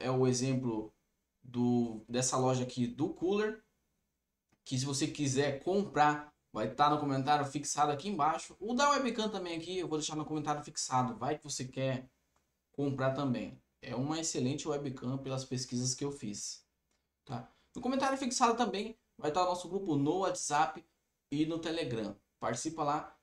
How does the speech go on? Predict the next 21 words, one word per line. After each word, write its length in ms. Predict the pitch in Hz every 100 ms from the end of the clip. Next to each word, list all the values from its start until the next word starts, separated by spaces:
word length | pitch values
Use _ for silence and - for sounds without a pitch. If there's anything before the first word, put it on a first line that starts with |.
| _
que 100 | 123
lá 180 | 127
tem 260 | 135 151 151
cupons 680 | 143 143 - 131 156 160 - -
e 120 | 175
ofertas 480 | 180 147 151 156 139
exclusivas 680 | 165 - 147 131 151 160
que 160 | - 147
nem 360 | 139 139 170
vem 300 | 143 131 143 -
aqui 320 | 123 123 135
pro 200 | 131 135
canal. 460 | - 156 104 - -
Ou 160 | 170
se 160 | 214 233
vem, 300 | 139 156 185
vem 220 | 147 170
muito 720 | 147 147 175 202 202 190 190 -
depois. 840 | 135 139 139 - - 123 - - _ _ _ _ _ _ _ _ _ _ -
Ok? 460 | 131 175 185 156 _ _ _ _ _ _ _ _
Bom, 380 | 196 233 135